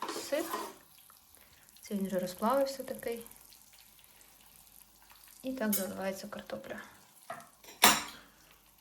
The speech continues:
Ще можна сюди під сир підкладати гострий перчик або цибулю.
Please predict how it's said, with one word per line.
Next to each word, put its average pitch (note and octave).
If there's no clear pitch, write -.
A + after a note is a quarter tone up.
Ще A#3
можна G3+
сюди G#3
під G#3
сир G#3+
підкладати F#3+
гострий F#3+
перчик D4
або F#3
цибулю. C4